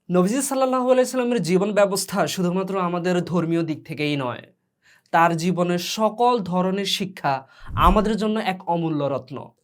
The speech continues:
যেগুলো অনুসরণ করলে আমাদের দুনিয়া এবং আখিরাতে সাফল্য পাওয়া সম্ভব। তাহলে চলুন আমরা জানবো একে একে সাতটি অভ্যাস।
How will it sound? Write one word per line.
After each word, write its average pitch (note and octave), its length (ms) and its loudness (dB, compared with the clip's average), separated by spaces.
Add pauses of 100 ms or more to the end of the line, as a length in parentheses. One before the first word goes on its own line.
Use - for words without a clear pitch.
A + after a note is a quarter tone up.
যেগুলো A3 440 2
অনুসরণ A3+ 580 2
করলে E3+ 340 6
আমাদের F#3 420 2
দুনিয়া G3 400 0 (100)
এবং F3+ 280 -2
আখিরাতে F3+ 680 0
সাফল্য E3 500 -2
পাওয়া E3 260 0
সম্ভব। C#3+ 560 -6 (200)
তাহলে G#3 300 2
চলুন C4 560 2
আমরা F#3+ 280 4
জানবো G3 460 4 (100)
একে F#3 240 2
একে G#3 300 2
সাতটি F#3 480 -2
অভ্যাস। A#2+ 480 -6